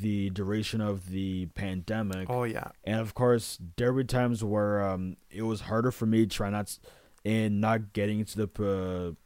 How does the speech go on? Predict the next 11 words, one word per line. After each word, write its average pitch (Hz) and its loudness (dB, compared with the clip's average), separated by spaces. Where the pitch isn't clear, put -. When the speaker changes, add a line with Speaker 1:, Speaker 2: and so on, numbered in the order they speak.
Speaker 1:
production 110 -2
side 95 -4
of 90 -6
things 92 -4
because 143 4
of 131 4
how 120 6
busy 110 4
I've 101 2
been 95 0
getting, 95 0